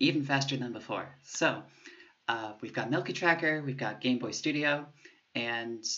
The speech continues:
first thing that we're gonna do is create a new project. I have my new project right here in Game Boy Studio. Um, if you just look at it real quick, um,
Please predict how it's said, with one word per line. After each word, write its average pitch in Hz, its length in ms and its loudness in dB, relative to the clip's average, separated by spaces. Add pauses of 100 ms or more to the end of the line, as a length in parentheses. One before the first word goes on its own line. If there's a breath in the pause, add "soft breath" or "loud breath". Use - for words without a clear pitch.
(120)
first - 260 -2
thing 139 200 6
that 139 160 4
we're 120 80 -4
gonna 151 180 2
do 151 340 0
is 120 300 -2
create 131 320 -2
a 120 40 -4
new 113 120 -6
project. 131 640 -2 (400 soft breath)
I 120 80 4
have 156 260 4
my 135 100 6
new 127 160 6
project 120 540 -2
right 117 200 -4
here 113 440 -4
in 104 340 -6
Game 104 260 -8
Boy 101 80 -10
Studio. 131 600 2 (520 loud breath)
Um, 101 480 -4 (100)
if - 80 -20
you - 80 -20
just - 380 -8 (100)
look - 340 -6
at 107 180 -4
it - 120 -8
real - 160 -10
quick, - 500 -4 (400 loud breath)
um, 104 360 -4